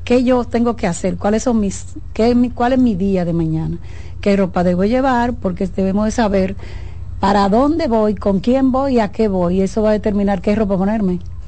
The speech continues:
Entonces, es como estar estructurado en todo el sentido de la palabra y a tiempo, porque la Biblia dice que la mujer es, tiene que ser organizada, tiene que estar a tiempo, tener sus cosas en orden,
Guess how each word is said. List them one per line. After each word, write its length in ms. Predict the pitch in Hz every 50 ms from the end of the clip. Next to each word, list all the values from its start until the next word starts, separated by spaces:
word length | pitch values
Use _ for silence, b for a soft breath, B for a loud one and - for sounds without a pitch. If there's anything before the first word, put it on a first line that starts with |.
| B B B B B B B B
Entonces, 380 | B - 220 220 214 - 233 233
es 160 | 233 240 240 240
como 380 | - - 294 285 294 277 277
estar 460 | 269 247 - - - - 226 240 277
estructurado 1160 | 302 294 269 - - - 254 240 226 226 - 220 208 190 190 190 180 175 170 165 160 170 190 - -
en 260 | - 220 220 233 220
todo 380 | - - - - 233 254 277 285
el 60 | 311
sentido 320 | - - 247 220 220 226 233
de 40 |
la 120 | 240 240 208
palabra 400 | 208 190 185 180 180 190 196 196
y 200 | - 240 240 254
a 100 | 247 240
tiempo, 720 | 240 - 240 254 262 269 262 226 190 170 156 - - 175 -
porque 400 | - 196 190 175 214 202 190 180 B B B B B B B B
la 160 | - 190 196
Biblia 320 | 196 226 240 254 277 285 277
dice 300 | 277 269 254 - 247 -
que 120 | - 214
la 140 | 208 208 202
mujer 840 | 202 202 202 202 202 214 226 233 247 254 254 262 247 240 233 202 - B B B B B B B B B B
es, 600 | - 202 214 226 233 240 240 - - - - - - - - - - - - - - - -
tiene 240 | - 226 226 233 240
que 80 | 247 269
ser 260 | - - 247 233 247 -
organizada, 920 | 208 208 202 185 202 196 190 180 - - - 190 202 208 214 226 233 214
tiene 240 | - 220 202 214 214
que 100 | - 226
estar 200 | 214 - 226 208
a 140 | 202 190 -
tiempo, 460 | - 202 214 226 233 240 233 240 214
tener 300 | - 214 190 196 196 202
sus 440 | - - 240 226 113 214 101 - -
cosas 560 | - - 208 214 214 - 240 220 208 - -
en 260 | - 202 196 180 180
orden, 520 | 180 196 214 226 240 240 254 277 294 311